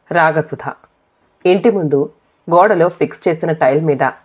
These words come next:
లిఖించబడ్డ పేరు. ప్రదీప్కి నచ్చింది. విశాలమైన స్థలంలో చుట్టూ చెట్లు చేమలతో చూడముచ్చటైన ఇల్లు. ప్రదీప్ బ్యాంక్ ఉద్యోగి. నాందేడ్ నుంచి బదిలీ మీద ఆర్మూర్కి వచ్చాడు.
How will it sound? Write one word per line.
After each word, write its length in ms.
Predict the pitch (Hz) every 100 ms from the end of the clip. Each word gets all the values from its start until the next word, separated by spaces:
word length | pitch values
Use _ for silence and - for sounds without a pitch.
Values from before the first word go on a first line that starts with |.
| _ _ _
లిఖించబడ్డ 640 | 185 165 220 - 175 135 131
పేరు. 300 | 165 135 - - _ _ _ _ _ -
ప్రదీప్కి 520 | 165 156 175 - 147
నచ్చింది. 460 | 180 - 160 139 - _ _ _ -
విశాలమైన 680 | 170 165 175 165 151 147 160
స్థలంలో 560 | 160 135 147 143 131 - _ _ _ - 196
చుట్టూ 320 | 165 - 160
చెట్లు 460 | 160 151 - 151 151
చేమలతో 440 | 139 147 143 139 127 _ _ _ _ _ -
చూడముచ్చటైన 680 | 208 247 160 135 165 139 156
ఇల్లు. 280 | 147 127 113 _ _ _ _ _ _ _ -
ప్రదీప్ 340 | 220 214 254
బ్యాంక్ 360 | 165 156 175 156
ఉద్యోగి. 460 | 127 143 135 135 - _ _ -
నాందేడ్ 460 | 165 175 190 175 143
నుంచి 340 | 139 135 131 - _
బదిలీ 320 | 165 180 220 226
మీద 220 | 170 143 131 - _ _ -
ఆర్మూర్కి 500 | 180 220 202 147 -
వచ్చాడు. 360 | 170 - 143